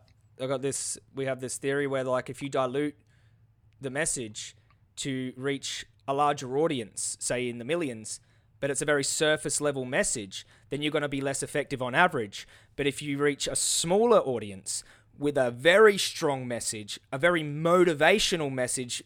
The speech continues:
you know, one, one that makes them feel accountable,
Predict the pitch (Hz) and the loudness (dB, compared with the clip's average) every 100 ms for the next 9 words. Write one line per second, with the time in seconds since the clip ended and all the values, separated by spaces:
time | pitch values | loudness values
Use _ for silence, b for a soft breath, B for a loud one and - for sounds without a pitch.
0 | 95 - 143 135 135 147 156 165 156 - | -14 -12 -6 -4 -2 -2 0 2 0 -4
1 | - - - 151 156 160 139 143 120 165 | -10 -12 -6 -4 -2 -4 -2 -2 0 2
2 | 202 208 139 110 | 2 2 -6 -6